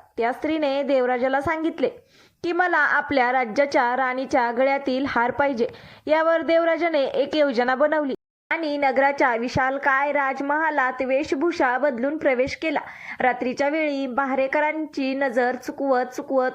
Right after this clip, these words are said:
तो ज्या ठिकाणी राणीचे कपडे आणि दागिने असायचे, त्या खोलीजवळ पोहोचला. खोलीत प्रवेश केल्यावर तो इकडे तिकडे राणीचा हार शोधू लागला.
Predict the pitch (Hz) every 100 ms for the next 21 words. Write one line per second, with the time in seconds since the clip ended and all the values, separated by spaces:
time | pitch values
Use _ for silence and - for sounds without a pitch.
0 | - 285 285 311 311 311 302 269 254 277
1 | 254 240 247 285 285 302 302 302 302 277
2 | 247 269 240 269 277 302 311 302 254 -
3 | - - _ 330 349 381 359 359 349 311
4 | 285 302 330 320 285 - - - - 339
5 | 311 339 339 339 311 - 320 302 294 262
6 | - - 262 269 - 262 277 277 254 269
7 | 269 240 254 294 294 294 262 285 302 254
8 | 277 294 269